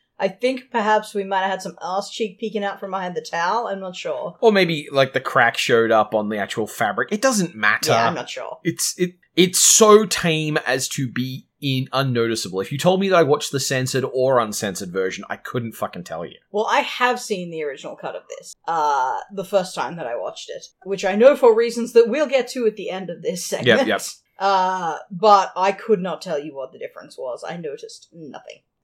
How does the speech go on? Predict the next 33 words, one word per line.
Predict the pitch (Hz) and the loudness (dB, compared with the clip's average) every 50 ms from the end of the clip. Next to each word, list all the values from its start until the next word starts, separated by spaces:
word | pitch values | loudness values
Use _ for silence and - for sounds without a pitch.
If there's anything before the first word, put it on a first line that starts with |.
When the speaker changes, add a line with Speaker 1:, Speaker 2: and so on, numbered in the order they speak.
| _ _ - | _ _ -2
Speaker 1:
Uh, | 185 196 196 190 185 170 156 170 | 0 2 2 2 2 0 -2 -4
the, | 175 208 208 190 | -6 -6 -6 -6
the | 175 190 208 196 | -6 -8 -8 -8
girl | 180 202 226 226 240 247 233 | 0 2 4 6 6 6 6
with | 220 208 | 6 4
the | 202 | 2
big | 175 208 202 - | 2 0 0 0
ass, | 165 165 - - - - - - - - _ _ _ _ | -2 -4 -4 -6 -8 -12 -16 -18 -18 -20 _ _ _ _
'cause | - 175 185 | -12 -8 -6
we're | 208 | -4
not | 226 247 240 240 | -2 -2 -2 -2
done | 254 247 240 | -2 -2 0
talking | 226 247 247 240 240 202 165 | 0 0 0 0 -2 -6 -6
about | 175 170 165 151 - - | -6 -4 -4 -6 -6 -8
her, | 165 - - - _ _ _ _ _ _ _ _ - | -10 -12 -12 -14 _ _ _ _ _ _ _ _ -6
because | - 190 - 202 185 170 160 - - _ _ | -6 -4 -2 -2 -2 -2 -2 -6 -14 _ _
she | - - 220 226 | -12 -8 -2 2
then | 196 240 247 240 | 2 2 4 2
becomes | 226 233 233 262 247 226 214 - | 0 0 2 2 2 0 -2 -2
disappointed | - 381 320 - - 254 - 339 339 392 403 - 277 214 | 0 0 0 0 -2 -2 0 2 2 2 2 2 0 2
with | 202 208 220 214 | 4 4 4 4
her | 208 202 190 | 4 2 2
body | 175 208 220 220 190 147 160 | 2 2 0 0 0 -2 -6
based | 170 - 170 170 185 185 - 196 | -8 -8 -6 -6 -6 -6 -6 -6
on | 170 170 | -6 -6
the | 175 175 165 | -6 -8 -10
opinions | 170 202 208 208 196 180 170 165 170 - - | -4 -2 -2 -2 -2 -4 -8 -10 -12 -14 -12
of | - 170 160 160 | -10 -8 -8 -8
this | 160 165 165 - | -10 -12 -14 -12
man | 175 170 170 170 175 180 | -12 -10 -10 -8 -10 -10
she | 180 190 190 | -10 -12 -12
was | 185 185 180 | -14 -14 -14
created | - - 180 175 175 185 175 160 165 | -12 -10 -8 -6 -6 -6 -6 -8 -10